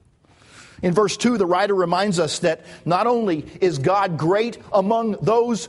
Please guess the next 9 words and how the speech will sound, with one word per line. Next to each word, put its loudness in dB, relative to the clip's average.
who 0
worship -2
him, -4
"The 4
Lord 2
is -4
great 0
in -2
Zion," 0